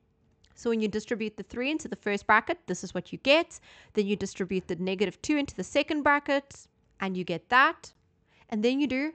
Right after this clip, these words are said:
like terms. So twelve A squared minus two A squared, that's ten A squared. Then we've got negative twenty-four A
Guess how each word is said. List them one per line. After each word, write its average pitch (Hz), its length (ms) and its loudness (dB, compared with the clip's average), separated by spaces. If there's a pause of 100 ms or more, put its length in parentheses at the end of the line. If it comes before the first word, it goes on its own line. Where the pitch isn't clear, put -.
like 220 340 -2
terms. 220 380 -2
So 196 420 2 (320)
twelve 302 300 4
A 262 160 -2
squared 247 600 2
minus 247 460 -2
two 254 300 -4
A 233 160 2
squared, 220 560 0
that's - 320 -6
ten 226 440 -2 (120)
A 185 260 -4
squared. 277 720 -2 (340)
Then 208 240 0
we've 202 180 0
got 185 240 0
negative 208 420 -2
twenty-four 233 880 0
A 254 420 0